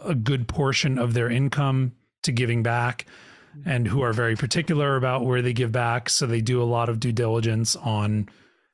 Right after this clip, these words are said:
Speaker 1: how efficient the organizations are.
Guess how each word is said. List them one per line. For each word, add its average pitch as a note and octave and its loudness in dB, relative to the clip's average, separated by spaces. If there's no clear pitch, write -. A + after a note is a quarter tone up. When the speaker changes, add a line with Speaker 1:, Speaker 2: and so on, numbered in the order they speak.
Speaker 1:
how B2+ 0
efficient B2 0
the B2 0
organizations A#2 0
are. A2+ 0